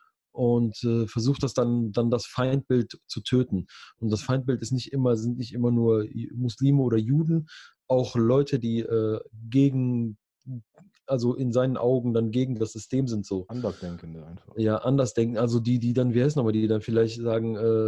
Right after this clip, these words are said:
Speaker 1: „Wir sind für eine offene Gesellschaft“, so, das ist dann auch Feindbild. „Ja, ihr habt uns das Ganze, äh, eingebrockt“ und so.
Speaker 2: Mhm.
Speaker 1: Ich meine, das finde ich ja, finde ich ja schon vernünftig. Genau dasselbe, diese Radikalisierung von, von muslimischen Jugendlichen, die dann irgendwann nach Syrien gegangen sind oder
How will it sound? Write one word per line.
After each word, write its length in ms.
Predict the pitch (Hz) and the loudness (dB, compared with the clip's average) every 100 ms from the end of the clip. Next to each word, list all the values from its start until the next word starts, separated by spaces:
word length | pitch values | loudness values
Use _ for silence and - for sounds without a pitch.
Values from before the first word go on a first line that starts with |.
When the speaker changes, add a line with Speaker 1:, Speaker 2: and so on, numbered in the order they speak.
| 107 107 107 98 | 0 0 -2 -2
Speaker 1:
„Wir 80 | |
sind 160 | 113 123 | -4 -2
für 120 | 135 | 0
eine 160 | 113 113 | 2 2
offene 260 | 123 131 | 0 0
Gesellschaft“, 520 | 113 107 120 - 107 - | 0 2 2 2 -2 0
so, 80 | |
das 200 | 101 101 | -2 -2
ist 120 | 107 113 | -4 -4
dann 100 | 110 | -2
auch 160 | 120 | -2
Feindbild. 540 | - 104 98 101 98 107 | -2 -2 -2 -2 -2 0
„Ja, 80 | |
ihr 140 | 113 113 | -2 -2
habt 160 | 113 | -6
uns 160 | 107 104 | -10 -12
das 100 | 104 | -8
Ganze, 840 | 117 110 110 107 98 101 101 101 104 | -6 -4 -2 -2 -2 -4 -4 -6 -10
äh, 40 | _ _ - _ - | _ _ -20 _ -4
eingebrockt“ 520 | 120 113 101 101 - | 0 0 0 -4 -4
und 100 | 101 | -6
so. 220 | 98 92 95 - | -4 -6 -8 -14
Speaker 2:
Mhm. 340 | 90 85 85 | -12 -12 -10
Speaker 1:
Ich 60 | - | -2
meine, 120 | 110 | -2
das 120 | 120 | 0
finde 140 | 156 143 | 0 2
ich 60 | |
ja, 220 | 165 127 113 | 2 0 0
finde 180 | - 143 | -2 0
ich 60 | |
ja 80 | 151 | 0
schon 180 | 120 143 | 0 0
vernünftig. 480 | 127 131 151 104 95 | 0 0 0 -2 0
Genau 200 | 113 135 | 2 2
dasselbe, 360 | 117 127 127 | 2 2 2
diese 280 | 113 107 113 | 0 0 -2
Radikalisierung 800 | 113 110 107 113 104 113 135 113 | -2 -2 -2 0 0 0 0 0
von, 340 | - 110 104 104 | -2 -2 -2 -4
von 240 | - 110 | -6 -2
muslimischen 460 | 113 110 127 127 123 | -2 -2 -4 -2 -2
Jugendlichen, 720 | 107 107 104 107 107 107 110 | 0 -2 -4 -8 -8 -6 -2
die 100 | 101 | 0
dann 140 | 104 104 | 0 0
irgendwann 260 | 110 107 | -2 -2
nach 120 | 104 | -2
Syrien 400 | 101 113 127 117 | -2 -2 0 0
gegangen 300 | 107 101 107 | -2 -2 -2
sind 400 | 104 107 107 104 - | -2 -2 -2 -4 -4
oder 240 | 107 95 | -4 -4